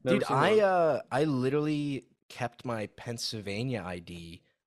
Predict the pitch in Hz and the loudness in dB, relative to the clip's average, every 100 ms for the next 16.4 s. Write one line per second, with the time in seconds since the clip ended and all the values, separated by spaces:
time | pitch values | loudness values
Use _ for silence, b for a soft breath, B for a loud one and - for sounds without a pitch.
0 | _ 110 120 110 - 113 95 87 110 - | _ -8 -6 -8 -8 -8 -8 -8 -6 -4
1 | 90 104 107 107 92 101 98 98 - 107 | -6 -6 -4 -4 -6 -8 -8 -8 -6 -6
2 | - - 120 113 101 101 104 107 92 92 | -4 -4 -2 -2 -4 -2 -2 -2 -6 -10
3 | - 92 98 95 95 - 92 95 90 87 | -10 -10 -6 -6 -8 -10 -10 -8 -8 -12
4 | - 92 90 90 95 85 - b b b | -10 -10 -8 -6 -6 -8 -16 b b b
5 | b - 127 - 135 131 107 113 120 113 | b -14 -4 4 10 10 8 6 6 6
6 | 117 113 110 110 110 104 110 98 - - | 6 6 6 4 2 -4 -6 -6 -10 -16
7 | _ - 127 123 117 107 85 85 120 120 | _ 0 8 8 8 4 0 -4 2 4
8 | 117 113 110 - _ _ _ _ 117 131 | 4 -2 -4 -12 _ _ _ _ 2 6
9 | 135 131 123 117 110 - 143 180 - 143 | 8 10 8 4 0 -4 -10 -10 -8 -4
10 | 123 127 160 165 139 143 127 110 - _ | 0 0 0 -6 -6 -4 -4 -6 -14 _
11 | _ _ _ - - 135 131 120 117 113 | _ _ _ -12 -4 0 2 4 4 4
12 | 107 107 - - - 147 135 - - - | -2 -10 -16 -18 -10 -6 -6 -6 -8 -4
13 | 113 117 - - 135 135 131 117 117 117 | 0 -2 -4 -8 -2 0 0 -2 -4 -6
14 | 110 117 113 107 101 101 107 104 107 107 | -6 -10 -6 -4 -4 -4 -4 -4 -4 -8
15 | 107 - 113 - 113 117 92 - - - | -8 -8 -8 -6 -6 -8 -10 -8 -8 -8
16 | - - 107 | -8 -10 -10